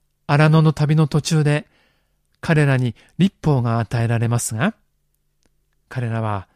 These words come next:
早速、金の格子を拝んで、律法に背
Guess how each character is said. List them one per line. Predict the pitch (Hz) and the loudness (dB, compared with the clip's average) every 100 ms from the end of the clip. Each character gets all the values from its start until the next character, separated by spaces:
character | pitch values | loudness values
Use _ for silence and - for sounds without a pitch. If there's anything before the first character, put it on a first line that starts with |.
| - | -14
早 | - 131 | -6 -6
速、 | - 170 - 220 - _ _ _ - | -4 -4 -2 -2 -4 _ _ _ -4
金 | 233 226 | 0 2
の | 180 | 0
格 | 143 160 156 | 0 0 0
子 | - 160 | 0 -2
を | 160 | -2
拝 | - 135 175 160 | -2 0 2 0
ん | |
で、 | 127 151 107 - _ _ _ _ - | 0 -2 -4 -8 _ _ _ _ -2
律 | 180 - | -2 0
法 | 143 | -2
に | 117 | -2
背 | 107 123 | -4 -2